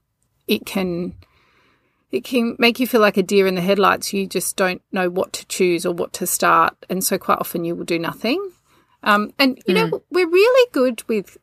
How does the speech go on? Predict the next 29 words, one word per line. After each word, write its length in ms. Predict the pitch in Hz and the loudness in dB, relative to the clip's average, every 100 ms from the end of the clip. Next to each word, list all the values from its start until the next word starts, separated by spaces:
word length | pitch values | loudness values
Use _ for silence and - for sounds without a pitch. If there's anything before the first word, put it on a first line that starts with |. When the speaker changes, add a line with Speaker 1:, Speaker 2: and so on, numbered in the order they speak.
| - | -6
Speaker 1:
I 100 | 202 | -4
think, 260 | - 214 | -2 -2
with 180 | 208 - | -2 -6
kids 440 | - 233 226 214 - | -4 -2 -2 -2 2
these 300 | 196 190 - | 2 2 -2
days 520 | - - 180 202 - - | -2 -2 -4 -4 -6 -2
and 320 | 202 196 190 | -2 -2 -2
limiting 880 | 214 214 220 220 - 185 180 185 190 _ _ _ _ _ | 2 4 2 0 0 0 -2 -6 -10 _ _ _ _ _
their 680 | 175 165 190 196 180 196 196 - | -8 0 2 4 2 0 -4 -2
extracurricular 920 | 214 - - 196 - 190 - - 190 | -2 -2 -4 -6 -2 -4 -4 -6 -6
activities. 720 | - - - 185 175 165 185 | -6 -8 -6 -6 -4 -6 -4
You 60 | 202 | -4
know, 100 | 185 | -2
most 280 | 202 240 - | -2 -2 -4
people 340 | - 294 311 | -4 -2 0
have 200 | 254 196 - _ _ | -2 -4 -12 _ _
set 380 | - - 196 214 | -2 2 2 2
boundaries 520 | 190 180 180 180 180 | 0 0 -2 -4 -4
around 220 | 180 170 | -4 -4
that. 240 | 170 - - | -6 -8 -10
Like, 140 | - | -10
the 80 | 190 | -8
kids 320 | - 190 - | -4 -4 -4
can 320 | - 196 190 - - - - _ | -6 -6 -8 -14 -20 -20 -20 _
play 200 | - 208 | 0 2
one 260 | 196 240 247 | 4 4 4
instrument 720 | 240 214 - 190 190 185 - - | 2 0 -2 -2 -2 -2 -4 -4
and 240 | 185 180 | -4 -2
do 460 | 170 165 165 160 | -2 -2 -2 -6